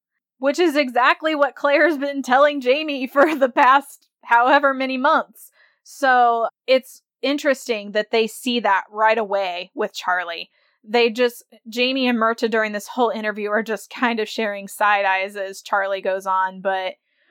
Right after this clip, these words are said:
Charlie really reminds me of a child in some respects. When Jamie makes a comment, he's like, "Well, we don't want this to end up like the fifteen," which is the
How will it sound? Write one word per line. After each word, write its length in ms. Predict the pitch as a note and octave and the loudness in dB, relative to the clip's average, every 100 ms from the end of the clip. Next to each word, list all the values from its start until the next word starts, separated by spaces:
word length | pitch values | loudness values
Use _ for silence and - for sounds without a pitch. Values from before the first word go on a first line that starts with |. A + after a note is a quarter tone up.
| _ _ | _ _
Charlie 420 | - D#4 F#4 G4+ | -2 2 2 0
really 240 | C#4+ D4 D4+ | 0 0 0
reminds 560 | C4+ B3 A3 B3 C4 | -2 0 0 0 -4
me 160 | C4+ C4+ | -4 -2
of 140 | A#3 | -2
a 60 | F#3+ | -2
child 760 | - - F#3 G3 G3 F3 F3+ _ _ | -8 -6 0 0 0 -8 -14 _ _
in 180 | A3+ G#3+ | -10 -6
some 240 | A#3 G3+ | -4 -4
respects. 580 | G3 - G3 E3 - - | -6 -4 -4 -4 -10 -20
When 560 | A3+ A3 A3 G#3 G#3 G3+ _ _ _ A3 | -6 -4 -4 -6 -10 -18 _ _ _ -10
Jamie 380 | A3 C4 C#4 | -2 0 0
makes 280 | C4 A#3+ - | 0 0 -2
a 40 | A#3 | -6
comment, 420 | B3 A#3+ A#3 A3 | 0 0 0 -4
he's 240 | A3+ G#3+ | -4 -2
like, 180 | G#3+ G#3 | -2 0
"Well, 100 | G#3+ | -2
we 120 | A#3 | 0
don't 240 | A#3+ A#3 - | 2 0 -2
want 380 | A3 A3+ A3 - | -4 -2 -2 -4
this 200 | G#3+ - | -8 -6
to 120 | - | -8
end 160 | G#3+ A#3 | -4 -2
up 140 | G3+ | 0
like 200 | A3 G3+ | 0 -2
the 80 | G#3 | -6
fifteen," 760 | - G#3 - - A3 G3 F#3 - _ _ - | -6 -8 -8 -8 -6 -6 -16 -20 _ _ 0
which 200 | B3 B3 | 0 2
is 360 | A#3 A3 G#3+ | -2 -2 -6
the 320 | G#3 G#3 G#3 | -2 -2 -2